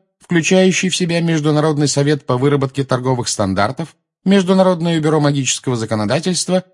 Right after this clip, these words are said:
и британский филиал Международной конфедерации магов". Когда дверь открылась, в неё над головами у выходящих вылетели две служебные записки,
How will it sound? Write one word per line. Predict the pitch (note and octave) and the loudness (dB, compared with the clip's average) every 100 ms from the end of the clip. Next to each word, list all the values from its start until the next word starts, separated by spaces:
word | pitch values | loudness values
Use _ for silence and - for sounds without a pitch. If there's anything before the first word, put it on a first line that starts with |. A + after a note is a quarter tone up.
| - | -6
и | E3 | -2
британский | D3+ D#3 G3 G3 - F#3 | 0 2 2 0 -2 -4
филиал | E3 D#3+ D#3+ | -2 0 0
Международной | D#3 D3 C3+ C3+ D#3+ E3+ E3+ | 0 2 2 0 0 -2 -2
конфедерации | D#3+ C#3+ B2+ C3 C3+ - | -2 -2 -2 -2 -4 -4
магов". | G#2 F#2 G2 - _ _ _ _ _ _ _ _ _ _ | -4 -4 -8 -14 _ _ _ _ _ _ _ _ _ _
Когда | E2 D#2 | -12 -8
дверь | D#2+ E2+ E2 | -8 -6 -8
открылась, | D2 - A2+ D#2 - _ _ _ _ - | -10 -10 -8 -8 -12 _ _ _ _ -8
в | F2+ | -4
неё | F#2 F2 A#2+ | -2 0 -2
над | E2 F#2 | -2 -4
головами | F#2+ F#2+ G2 F#2+ F#2 | -2 0 0 -2 -4
у | F#2+ | -6
выходящих | F2 - E2+ B2 C3 - - - _ | -10 -10 -6 -4 -4 -6 -12 -18 _
вылетели | - F#2 B2+ A2 A2+ G#2+ | -6 -2 -2 -2 -4 -4
две | E2+ G#2+ | -2 -2
служебные | G#2 G2 F#2 A2 G#2 G#2+ | -2 -6 -6 -4 -4 -4
записки, | G#2 C3+ G2 - D2 | -4 -6 -8 -10 -12